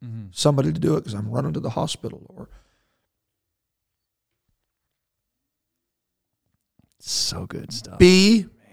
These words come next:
Speaker 1: Man.
Speaker 2: instant, in season,
Speaker 1: Mm-hmm.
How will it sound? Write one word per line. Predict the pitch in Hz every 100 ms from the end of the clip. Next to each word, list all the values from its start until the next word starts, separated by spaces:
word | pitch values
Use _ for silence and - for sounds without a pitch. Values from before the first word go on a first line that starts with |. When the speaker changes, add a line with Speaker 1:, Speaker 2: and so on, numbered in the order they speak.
| -
Speaker 1:
Man. | - - 190
Speaker 2:
instant, | 196 139 - 127 - - _ _ _ _ _
in | 156 269 190
season, | 147 - 113 87 62 - - _ _ _ _ -
Speaker 1:
Mm-hmm. | 120 110